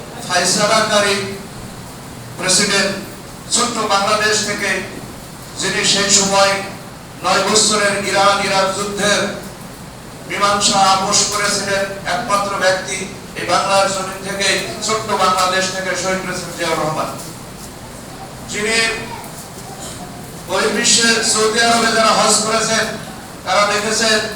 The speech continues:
বাংলাদেশ থেকে তিনি প্লেনে করে নিম গাছ নিয়ে গিয়ে আরাফার ময়দানে শত শত নিম গাছ রোপণ করেছেন। সেই নিম গাছের আরাফার ময়দানে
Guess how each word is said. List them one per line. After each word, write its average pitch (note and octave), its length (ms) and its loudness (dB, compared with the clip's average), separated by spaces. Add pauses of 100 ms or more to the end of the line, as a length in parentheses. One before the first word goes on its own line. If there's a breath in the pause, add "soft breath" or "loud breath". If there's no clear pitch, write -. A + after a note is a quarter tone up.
(800)
বাংলাদেশ A3 460 4 (120)
থেকে A3 180 0 (120)
তিনি G#3+ 180 0 (500)
প্লেনে G3+ 320 0 (100)
করে G#3 160 4 (160)
নিম G#3+ 140 -2 (100)
গাছ G#3 160 2 (140)
নিয়ে G3+ 240 0
গিয়ে G#3 180 2 (460)
আরাফার G3+ 420 6
ময়দানে G3+ 460 4 (840)
শত A3+ 200 2 (160)
শত A3 180 0 (140)
নিম G#3 240 -2
গাছ G3+ 220 4 (1000)
রোপণ A3 260 2 (100)
করেছেন। G3+ 400 2 (600)
সেই G#3 200 2 (100)
নিম A3 220 0
গাছের G3+ 380 4 (140)
আরাফার - 420 6
ময়দানে G3 400 2